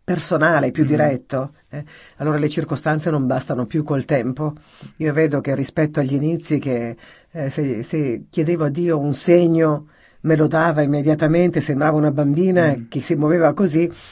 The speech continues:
Speaker 1: Oggi quando chiedo qualche cosa me lo devo in qualche modo
Speaker 2: Sudare.
Speaker 1: sudare.
Speaker 2: <laughs>
Speaker 1: Eh,
Speaker 2: In
Speaker 1: prete-, pre-,
Speaker 2: ginocchio. <laughs>
Speaker 1: pretende, no, pretende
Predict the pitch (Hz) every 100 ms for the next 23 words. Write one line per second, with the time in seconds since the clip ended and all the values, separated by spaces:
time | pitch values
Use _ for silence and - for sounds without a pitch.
0 | - - 185 165 156 156 151 156 190 175
1 | 156 143 131 - - - 156 196 190 143
2 | 139 156 147 127 139 135 139 139 131 127
3 | 127 123 143 139 127 - 156 190 202 202
4 | 175 170 151 156 175 143 143 - - -
5 | 151 156 156 151 165 131 196 220 202 180
6 | 175 170 170 - 185 175 196 220 202 202
7 | 208 - 147 185 196 185 156